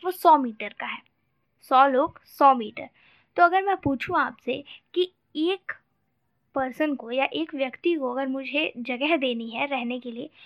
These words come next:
तो मैं उसे कितना एरिया दूंगी? यानी कि एक व्यक्ति एक मीटर, सौ व्यक्ति हैं तो सौ मीटर, यानी कि क्या आया जनसंख्या घनत्व?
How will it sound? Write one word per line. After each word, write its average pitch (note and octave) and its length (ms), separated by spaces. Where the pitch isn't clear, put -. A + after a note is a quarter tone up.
तो E4+ 60
मैं F4 120
उसे F#4 160
कितना F#4+ 340
एरिया A#3+ 320
दूंगी? - 520
यानी B3 200
कि C#4 200
एक D#4 220
व्यक्ति C#4+ 460
एक C4+ 220
मीटर, E4+ 340
सौ B3+ 180
व्यक्ति C4+ 320
हैं C4 100
तो C4 120
सौ C#4+ 240
मीटर, D4+ 340
यानी C#4+ 240
कि F#4 140
क्या C#4+ 200
आया D#4 320
जनसंख्या C#4 760
घनत्व? D4+ 440